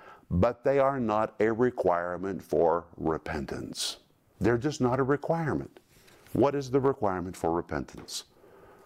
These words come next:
Well, the word repent, the Greek word metanoeo, means to think different, to make a decision. And now Jesus says to the church of Ephesus, listen to these words. "Remember, therefore, from whence thou art fallen,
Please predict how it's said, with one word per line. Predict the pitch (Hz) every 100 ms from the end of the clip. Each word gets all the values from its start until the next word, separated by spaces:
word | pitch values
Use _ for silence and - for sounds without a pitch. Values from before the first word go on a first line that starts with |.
| _ _ _ _ - -
Well, | - 113
the | 107
word | 90 92 85
repent, | - 131 131
the | -
Greek | 87 92
word | 98 85
metanoeo, | 90 95 101 113 131 101 65 _ _ _ - - -
means | - 95 110 -
to | 117
think | 143 123 87
different, | 78 67 64 - - _
to | -
make | 92 107 -
a | 104
decision. | 92 - 92 65 58 - _ _ _ _ _ - - - -
And | 113
now | 101
Jesus | 107 98 156 170 180
says | - 123 127
to | - 98
the | 98
church | - 113 117 120
of | 113 - -
Ephesus, | 113 - 85 135 127 - - -
listen | 147 151
to | 110
these | 101 98 92
words. | 98 71 62 - - _ _ _ _ _ _ - - - - -
"Remember, | 123 143 180 180
therefore, | 165 156 151 156
from | - 104 101
whence | 120 143 -
thou | 143 147
art | 160 -
fallen, | 127 120 123 123